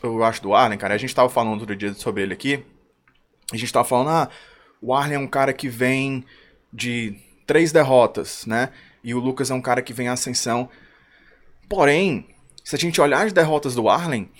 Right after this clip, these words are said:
são derrotas pra caras muito duros, né? Então, assim, é, é, são caras, ele, ele perdeu, é, é, é,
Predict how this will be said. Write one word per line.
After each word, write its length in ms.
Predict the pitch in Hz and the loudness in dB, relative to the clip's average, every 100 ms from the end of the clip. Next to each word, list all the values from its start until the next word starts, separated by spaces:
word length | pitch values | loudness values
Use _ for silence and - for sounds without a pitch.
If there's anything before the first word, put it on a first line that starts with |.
| - - _ _ _ _ - | -20 -20 _ _ _ _ -10
são 180 | - | -4
derrotas 340 | 139 131 135 - | -2 2 2 0
pra 120 | 139 | -4
caras 280 | 139 147 131 | -2 -4 -4
muito 240 | 156 165 | -6 -8
duros, 520 | 160 143 190 139 - - - - _ _ _ _ _ _ - | -2 0 0 -2 -6 -12 -20 -20 _ _ _ _ _ _ -2
né? 140 | 110 | 0
Então, 240 | 127 127 135 | 2 2 2
assim, 320 | 139 143 104 - _ _ - | 2 -2 -4 -12 _ _ -2
é, 200 | 104 - | -2 0
é, 460 | 98 87 76 57 - - _ _ _ _ _ | -4 -4 -8 -12 -20 -20 _ _ _ _ _
são 180 | - 165 | -8 -6
caras, 460 | 147 147 165 160 - | 0 0 0 -2 0
ele, 140 | 143 | 2
ele 120 | 143 147 | 2 0
perdeu, 720 | - 156 147 156 170 175 - | 2 2 4 6 6 4 2
é, 80 | 131 | 0
é, 240 | 120 123 - | 4 4 6
é, 480 | 120 117 110 104 | 6 6 4 2